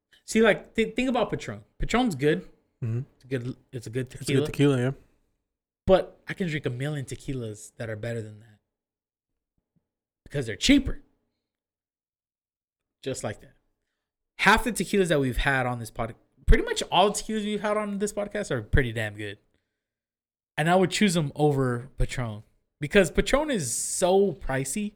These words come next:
Speaker 2: Mm-hmm.
Speaker 1: where it's like
Speaker 2: Patron is
Speaker 1: I
Speaker 2: the
Speaker 1: could
Speaker 2: Hennessy
Speaker 1: easily
Speaker 2: of
Speaker 1: drink
Speaker 2: tequila.
Speaker 1: A little bit, yeah.
Speaker 2: Oh, okay.
Speaker 1: Except
Speaker 2: But,
Speaker 1: that pa-,
Speaker 2: but
Speaker 1: except
Speaker 2: Patron is
Speaker 1: no,
Speaker 2: good.
Speaker 1: Patron is better than Hennessy.
Speaker 2: Mm, okay. Oh, yeah, exactly. Yeah, Patron is better than Hennessy.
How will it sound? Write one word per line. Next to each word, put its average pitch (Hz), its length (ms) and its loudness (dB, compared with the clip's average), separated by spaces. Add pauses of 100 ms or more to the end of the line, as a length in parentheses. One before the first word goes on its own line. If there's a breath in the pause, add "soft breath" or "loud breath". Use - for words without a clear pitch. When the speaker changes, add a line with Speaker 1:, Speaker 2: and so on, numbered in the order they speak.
(160)
Speaker 2:
Mm-hmm. 123 240 0 (260)
Speaker 1:
where 147 100 2
it's 147 120 2
like 151 380 2 (300)
Speaker 2:
Patron 170 400 6
is 165 100 4
Speaker 1:
I 143 60 4
Speaker 2:
the 147 40 8
Speaker 1:
could 139 80 6
Speaker 2:
Hennessy 147 340 6
Speaker 1:
easily 123 60 4
Speaker 2:
of 110 140 2
Speaker 1:
drink 113 140 -8
Speaker 2:
tequila. 113 200 0
Speaker 1:
A 101 60 -12 (1080)
little 143 80 -4
bit, 127 260 -14
yeah. 131 80 -20 (260)
Speaker 2:
Oh, 113 240 0
okay. 143 180 -6 (560 loud breath)
Speaker 1:
Except 185 220 6
Speaker 2:
But, 156 60 10
Speaker 1:
that 160 180 10
pa-, 233 60 4
Speaker 2:
but - 180 -4
Speaker 1:
except 160 260 8
Speaker 2:
Patron 156 380 8
is 127 100 2
Speaker 1:
no, 147 80 4
Speaker 2:
good. 127 480 6
Speaker 1:
Patron 202 300 2
is 151 120 -2
better 156 300 -2
than 123 160 -8
Hennessy. 123 380 -8
Speaker 2:
Mm, 113 680 -4
okay. 107 300 -6
Oh, 127 40 0
yeah, 131 260 6
exactly. 120 400 2
Yeah, 110 80 0
Patron 117 280 -2
is 107 80 -4
better 113 240 0
than 110 120 -6
Hennessy. 113 300 -10